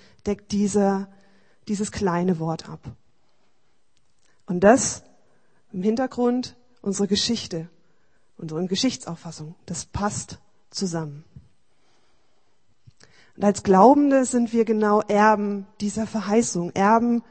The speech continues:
des Ganzen. Im Neuen Testament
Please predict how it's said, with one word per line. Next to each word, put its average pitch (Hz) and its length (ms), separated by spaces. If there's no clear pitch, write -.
des 202 140
Ganzen. 202 400
Im 233 100
Neuen 240 240
Testament 285 800